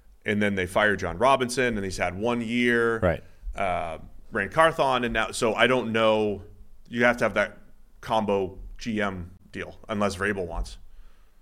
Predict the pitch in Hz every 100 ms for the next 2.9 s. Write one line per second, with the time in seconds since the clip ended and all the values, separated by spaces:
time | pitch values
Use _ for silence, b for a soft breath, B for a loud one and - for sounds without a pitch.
0 | - - - - - - - - 104 104
1 | 101 87 87 87 - - - 107 92 92
2 | 82 80 87 78 - - 87 - -